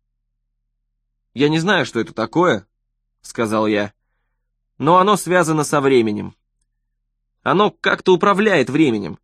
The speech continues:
В общем, это фотоаппарат времени, машина времени, называйте как хотите». Том Престон пренебрежительно фыркнул, а Хайрам опять злобно ощерился. Все это время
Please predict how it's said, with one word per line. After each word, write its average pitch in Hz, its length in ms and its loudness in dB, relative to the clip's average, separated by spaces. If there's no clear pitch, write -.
В 170 100 0
общем, 170 420 -2
это 190 240 0
фотоаппарат 202 640 2
времени, 120 460 0
машина 151 680 -2
времени, 123 400 0
называйте 165 460 0
как 123 160 -2
хотите». - 500 -6
Том 123 240 0
Престон 120 420 -2
пренебрежительно 117 760 -2
фыркнул, 170 540 -2
а 117 80 -2
Хайрам 143 380 -2
опять 143 280 -2
злобно 117 420 0
ощерился. 107 640 -6
Все - 240 -4
это 147 200 -2
время 175 460 -2